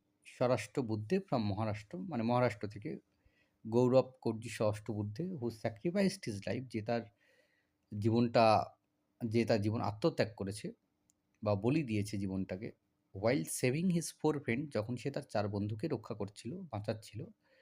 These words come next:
and twenty-four other young have hearts will have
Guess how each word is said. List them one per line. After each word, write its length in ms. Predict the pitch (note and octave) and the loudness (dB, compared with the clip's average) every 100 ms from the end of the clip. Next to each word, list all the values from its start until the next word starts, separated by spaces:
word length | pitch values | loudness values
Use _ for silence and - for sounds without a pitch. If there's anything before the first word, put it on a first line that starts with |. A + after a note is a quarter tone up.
| _ _ _ _ | _ _ _ _
and 120 | A2+ A2 A#2+ | -4 0 2
twenty-four 480 | D3+ F3+ F#3 F#3 E3+ | 2 2 0 2 2
other 240 | C3+ C3+ A2+ | 4 2 2
young 160 | B2 C3+ | 2 2
have 240 | B2 A#2 A2 - - | 0 0 -2 -8 -2
hearts 320 | A#2 D3+ - - - - - _ | 2 2 0 -8 -10 -12 -18 _
will 180 | G#2+ A2+ | -4 -2
have 180 | A2+ G#2 | -4 -6